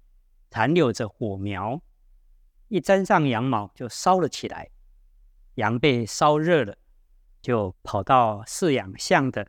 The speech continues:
牲口棚旁边，摩擦着，呃，养象的房舍，想要灭火。这下子不止象棚燃烧了起来，连国王的大象也烧着了，象的身体被烧得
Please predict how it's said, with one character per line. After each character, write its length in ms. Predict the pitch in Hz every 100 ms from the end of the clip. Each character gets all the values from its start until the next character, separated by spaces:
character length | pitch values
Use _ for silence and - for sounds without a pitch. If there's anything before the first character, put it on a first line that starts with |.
| -
牲 300 | - 156 156
口 260 | - 101 -
棚 320 | 101 98 117 - -
旁 240 | 110 107
边， 240 | 135 139 147 _ _ - - -
摩 180 | 107 120
擦 220 | 139 131
着， 200 | 120 - _
呃， 120 | - 110
养 260 | 120 95
象 180 | 95 156
的 120 | 127
房 260 | 107 95 107
舍， 260 | - 151 - - - - - -
想 200 | _ 95
要 320 | 104 117 107 98 -
灭 200 | 139 104
火。 260 | - - - - _ - - _ - - -
这 100 | 135
下 220 | 143 117
子 280 | - 101 - - - _ - _
不 100 | 202
止 260 | - 107 - _
象 280 | - 170 131
棚 360 | 123 107 101 143 _
燃 260 | 131 131
烧 160 | 151 196
了 120 | 165
起 180 | 123 -
来， 260 | 101 95 98 _ _ _ _ _ _
连 280 | - 127 151 - _
国 220 | 147 190
王 160 | 156
的 80 | 120
大 260 | 120 156 117
象 260 | - 117 - _ - _
也 100 | 110
烧 240 | 95 131
着 240 | 135 110 92
了， 160 | 98 - _ _ - _ _ _ -
象 240 | - - 127
的 100 | 113
身 300 | - 135 139
体 300 | 131 95 -
被 200 | - 113
烧 240 | 101 120 110
得 160 | 107